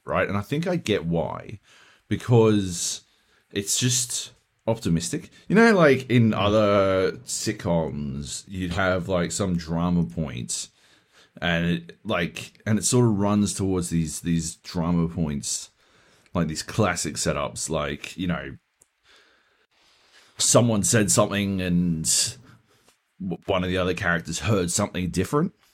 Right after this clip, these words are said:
right? And in another sitcom, this would be, like, it might even be, like, a couple of episodes. Like, in Scrubs, it might be, like, fucking three episodes where Doctor Cox is like,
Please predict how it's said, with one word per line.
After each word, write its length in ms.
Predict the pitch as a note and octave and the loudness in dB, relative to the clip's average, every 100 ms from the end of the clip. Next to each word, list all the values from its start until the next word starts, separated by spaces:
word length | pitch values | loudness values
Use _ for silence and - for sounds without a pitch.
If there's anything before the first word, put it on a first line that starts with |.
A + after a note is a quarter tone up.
| _ - | _ 4
right? 280 | A2+ F3 - | 6 4 2
And 220 | F#2+ G#2 | 2 4
in 260 | G#2+ C3+ C#3+ | 6 6 8
another 680 | C3 A#2+ A#2 B2 A#2 A2 G#2 | 8 8 8 8 8 8 4
sitcom, 520 | F2 - G2 A2 F#2 E2+ | 0 -2 0 2 4 4
this 160 | F2 | 2
would 140 | E2+ E2+ | 0 0
be, 420 | F2 E2 D#2+ D#2+ | 2 2 2 0
like, 640 | E2 D2+ C#2+ C#2+ - - _ _ _ _ | -2 -2 -4 -8 -12 -16 _ _ _ _
it 100 | - | 0
might 160 | A2 C3 | 4 6
even 140 | G#2+ | 4
be, 80 | F#2 | 2
like, 220 | F2 E2 | 0 0
a 20 | F2 | -4
couple 380 | - F#2 F2 D2+ | -4 -4 -2 -2
of 60 | |
episodes. 500 | D#2 - - A1+ A1+ | -2 -6 -8 -8 -4
Like, 160 | F2+ F2 | -4 -2
in 80 | F2 | -2
Scrubs, 800 | - - G#2 G2 D#2 D2 C#2 | -2 -2 0 0 0 -4 -6
it 100 | D#2 | 0
might 220 | E2+ E2 D2+ | 0 0 -2
be, 80 | |
like, 200 | D#2 C#2+ | -4 -6
fucking 500 | - F#2+ - D2+ C#2+ - - - _ - - _ | -4 -6 -4 -4 -6 -10 -20 -20 _ -20 -20 _
three 360 | - A#2 A2+ F#2+ | -4 2 2 2
episodes 600 | F#2 G2 - E2 D2 D#2+ | 0 -2 0 0 -2 -4
where 80 | D#2+ | -4
Doctor 340 | C2+ E2 - | -2 -6 -8
Cox 340 | - E2+ - - | -6 -6 -6 -8
is 80 | D2 | -6
like, 300 | D#2 - | -6 -8